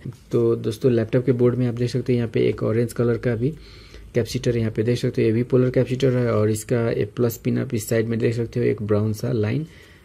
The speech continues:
इस साइड में बनाया गया है। तो ये लाइन वाले जो पिन है, ये प्लस हो गया, और ये पिन क्या हो गया, माइनस हो गया। अगर आपको प्लस माइनस सेपरेट करने में कोई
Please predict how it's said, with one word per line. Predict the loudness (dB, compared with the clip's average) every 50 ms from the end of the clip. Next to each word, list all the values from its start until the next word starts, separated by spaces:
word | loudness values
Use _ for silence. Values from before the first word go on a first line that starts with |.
| -8 -8
इस | -4 0
साइड | 0 0 2
में | 2 2 2
बनाया | 2 2 2 2 2
गया | 2 2 2
है। | 0 2
तो | 4 4
ये | 6 6
लाइन | 6 6 6 6 4 4 4 4
वाले | 4 4 4 4
जो | 4 2 0
पिन | 0 0 2 2 2
है, | 2 2 2 2
ये | 2 2 2
प्लस | 0 -2 -2 0 0 0 0 -2 -2
हो | 0
गया, | 0 0 0 -2
और | -2 -2 0 0 0
ये | 0
पिन | -2 -2 -4 -4 -2
क्या | -2 -2 -4 -2
हो | -2
गया, | 0 -2 -2 -2 -6 -12 -20 -20 -20 -16 -6 -2
माइनस | 0 0 0 0 -2 -2 -2 -2
हो | 0
गया। | 0 0 0 -2
अगर | -2 -2 2 4 4 4
आपको | 4 2 2 2 0 2
प्लस | 4 2 2 2 2 0
माइनस | 0 2 2 0 -2 -4 -10 -12 -14 -16 -18 -20 -20 -20 -20 -20 -20 -20 -20 -18 -14
सेपरेट | 0 0 2 6 6 4 6
करने | 6 4 4 6 4 4
में | 4 4 4 2 4
कोई | 6 6 6